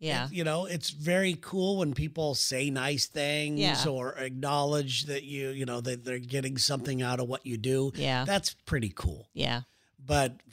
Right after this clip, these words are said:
Speaker 2: to be able to, to, you know, no.
Speaker 1: Yeah, I don't.
Speaker 2: I, even today when you, people ask for an autograph or something, I feel cheesy.
Speaker 1: <laughs>
Speaker 2: Like, really? What are you gonna do with this?
Speaker 1: I know.
Speaker 2: Seriously, it's worth nothing.
Speaker 1: <laughs>
Speaker 2: It's not like you're gonna,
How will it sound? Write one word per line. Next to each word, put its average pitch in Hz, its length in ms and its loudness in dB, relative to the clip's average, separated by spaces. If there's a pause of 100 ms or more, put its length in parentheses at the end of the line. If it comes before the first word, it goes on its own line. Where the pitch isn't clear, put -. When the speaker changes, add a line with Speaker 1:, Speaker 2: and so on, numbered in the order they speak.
(120)
Speaker 2:
to 151 120 0
be 165 280 2
able 165 220 4
to, 135 280 4
to, 131 140 0
you 135 120 0
know, 131 420 2 (520)
no. 147 480 -4 (160)
Speaker 1:
Yeah, 147 240 0
I 139 40 -2
don't. 131 200 -4 (180)
Speaker 2:
I, 185 180 4
even 226 340 2
today 185 280 2
when 160 140 6
you, 127 220 0
people 156 340 -2
ask 135 240 0
for 131 140 -2
an 117 60 -2
autograph 117 520 -2
or 104 60 -4
something, 101 360 -4
I 95 80 -4
feel 127 440 -2
cheesy. 110 600 -2 (220)
Speaker 1:
<laughs> 190 220 0
Speaker 2:
Like, 117 260 -8
really? 202 480 -2 (380)
What 190 100 4
are 254 40 6
you 208 60 6
gonna 156 220 4
do 90 180 -6
with 80 140 -8
this? - 260 -10
Speaker 1:
I 139 60 -4
know. 117 240 -10
Speaker 2:
Seriously, 143 680 0 (240)
it's 143 180 0
worth 190 400 -2
nothing. 117 500 -4
Speaker 1:
<laughs> - 20 -12
Speaker 2:
It's 185 420 4
not 202 220 0
like 190 180 -2
you're 170 80 -4
gonna, 151 240 2